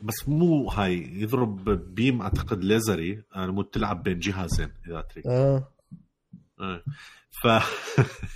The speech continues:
Speaker 1: <laughs> فهذا همينة، هذا فشي كلش رهيب. الحلو بي-، هذا نفس ستايل الليجو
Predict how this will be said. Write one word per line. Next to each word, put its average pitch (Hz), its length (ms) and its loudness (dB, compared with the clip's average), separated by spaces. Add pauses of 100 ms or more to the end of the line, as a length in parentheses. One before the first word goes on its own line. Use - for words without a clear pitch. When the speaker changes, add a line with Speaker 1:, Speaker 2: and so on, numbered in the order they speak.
(160)
Speaker 1:
<laughs> - 720 -12
فهذا 135 640 10
همينة، 101 380 2
هذا 143 200 4
فشي 147 240 0
كلش 160 280 2
رهيب. 95 200 0
الحلو 180 260 4
بي-، 135 300 4
هذا 147 280 4
نفس 160 120 0 (200)
ستايل 127 300 4
الليجو 101 680 2